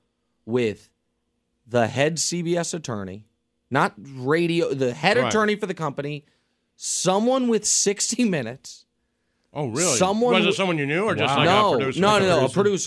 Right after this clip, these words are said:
Speaker 1: producer. Someone
Speaker 2: Wow.
Speaker 1: with the, that's over the C B S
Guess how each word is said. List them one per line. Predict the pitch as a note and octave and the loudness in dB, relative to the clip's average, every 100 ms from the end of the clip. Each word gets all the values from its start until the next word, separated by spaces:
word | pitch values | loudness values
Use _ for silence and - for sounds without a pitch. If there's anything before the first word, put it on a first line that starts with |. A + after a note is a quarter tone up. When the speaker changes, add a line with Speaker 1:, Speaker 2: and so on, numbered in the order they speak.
| A#2 B2 | -4 -6
Speaker 1:
producer. | _ _ _ _ | _ _ _ _
Someone | - - - F#3+ G3+ G#3+ A3 A3 G#3+ G#3 | -8 -4 0 2 2 2 2 2 0 -4
Speaker 2:
Wow. | - - | -8 -6
Speaker 1:
with | C3+ D#3 D3+ - _ _ _ _ _ _ - | -2 -2 -2 -10 _ _ _ _ _ _ -8
the, | C3 D#3 - | -4 -4 -4
that's | C3 C3 - | -2 -2 0
over | D#3 D3 | -2 0
the | C#3+ A#2 G2+ | -2 -2 -4
C | - - E3+ | -8 -8 -8
B | D3+ D3 | -4 -4
S | C3+ | -6